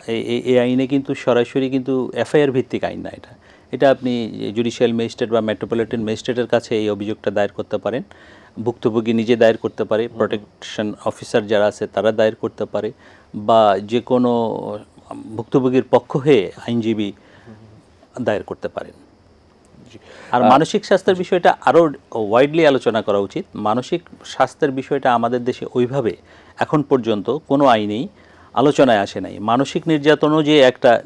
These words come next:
Speaker 1: ভয়াবহ রকমের নির্যাতন হতে পারে,
Speaker 2: জি।
Speaker 1: সেই জিনিসটা এই আইনে প্রথমভাবে আমরা দেখতে পাচ্ছি যে specifically emphasis দেওয়া
Speaker 2: জি।
Speaker 1: হয়েছে।
Speaker 2: কারণ আমরা ইতিপূর্বে দেখেছি যে মানসিক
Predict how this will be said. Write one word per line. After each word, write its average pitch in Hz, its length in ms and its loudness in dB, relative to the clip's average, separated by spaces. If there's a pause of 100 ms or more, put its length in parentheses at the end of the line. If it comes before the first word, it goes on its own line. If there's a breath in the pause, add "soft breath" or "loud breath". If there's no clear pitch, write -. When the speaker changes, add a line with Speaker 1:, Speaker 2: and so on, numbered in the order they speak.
(200)
Speaker 1:
ভয়াবহ 143 400 6
রকমের 139 380 4
নির্যাতন 117 420 2
হতে 120 240 2
পারে, 107 240 0 (180)
Speaker 2:
জি। - 80 -12 (260 loud breath)
Speaker 1:
সেই 139 240 4
জিনিসটা 143 600 4
এই 151 240 2
আইনে 131 460 4
প্রথমভাবে 131 600 2
আমরা 123 200 2
দেখতে 107 280 2
পাচ্ছি 113 320 -2
যে 156 300 -2 (100)
specifically 151 680 -2 (380)
emphasis 135 460 0
দেওয়া 95 160 0
Speaker 2:
জি। 85 60 -14
Speaker 1:
হয়েছে। 87 280 -16 (300 loud breath)
Speaker 2:
কারণ 147 220 2
আমরা 143 220 2
ইতিপূর্বে 139 400 -4
দেখেছি 123 340 -4
যে 131 80 -4
মানসিক 127 640 -6